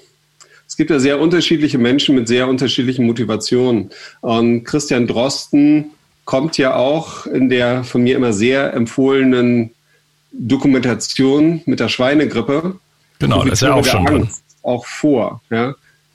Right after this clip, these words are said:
Speaker 2: Ja.
Speaker 1: Und das ist ja toll, dass schon da die Protagonisten,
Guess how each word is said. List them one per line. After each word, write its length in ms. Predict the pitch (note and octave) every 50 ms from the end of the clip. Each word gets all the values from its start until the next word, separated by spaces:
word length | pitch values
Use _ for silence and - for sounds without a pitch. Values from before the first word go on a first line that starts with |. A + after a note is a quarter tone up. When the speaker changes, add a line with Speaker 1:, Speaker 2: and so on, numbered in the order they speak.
| _ -
Speaker 2:
Ja. 120 | - - C3
Speaker 1:
Und 260 | B2 A#2+ A#2+ A#2 A2+ _ _ _ _ _ _ -
das 200 | - C3+ B2+ A#2+
ist 140 | D3 C#3 D#3+
ja 100 | C#3 B2+
toll, 320 | B2+ - D#3 D#3 D3+ D3
dass 300 | B2 B2 A#2+ - - B2
schon 180 | - - C3 A#2+
da 240 | A#2+ B2 C3+ C#3+ C#3
die 140 | C#3 C#3
Protagonisten, 1120 | C#3 - - - C#3+ C#3+ C3+ A2+ - C3 B2+ C#3 D#3 D#3 - - - C#3 B2 B2 A#2+ B2+ B2